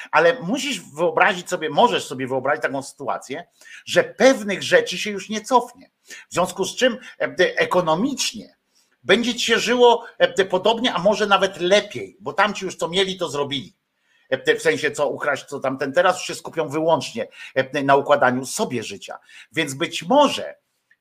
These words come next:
dołóż do tego swojego, e, lepszego, e, lepszego swojego życia, co ci się wydaje, moim zdaniem akurat w drugiej kadencji,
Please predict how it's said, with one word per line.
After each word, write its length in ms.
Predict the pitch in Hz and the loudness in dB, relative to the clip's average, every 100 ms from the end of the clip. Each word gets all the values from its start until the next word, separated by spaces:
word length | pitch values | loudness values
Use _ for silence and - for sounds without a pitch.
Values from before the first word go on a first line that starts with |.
| _ _ | _ _
dołóż 760 | - 330 269 135 113 - _ _ | 4 4 4 2 -4 -14 _ _
do 120 | 156 | -2
tego 280 | 175 214 190 | 0 2 0
swojego, 800 | - 175 190 214 196 139 120 139 | -2 0 0 4 2 2 -4 -14
e, 580 | 127 151 151 147 139 | -6 -2 0 -2 -2
lepszego, 600 | 147 160 - 214 180 143 147 | 0 0 2 2 2 -2 -4
e, 100 | 139 | -8
lepszego 680 | 135 139 156 190 - 196 175 | -6 -2 0 0 0 -2 -4
swojego 360 | - 151 135 | -4 -6 -4
życia, 440 | 131 123 - 123 - | -4 -4 -4 -4 -4
co 120 | - - | -16 -20
ci 100 | - | -16
się 80 | |
wydaje, 280 | 120 104 117 | -14 -6 -4
moim 200 | 143 190 | -4 -8
zdaniem 240 | 180 170 165 | -6 -6 -6
akurat 260 | - 160 | -4 -4
w 80 | 139 | -4
drugiej 240 | 143 156 | -12 -12
kadencji, 480 | 156 147 147 139 151 | -4 -4 -4 -8 -16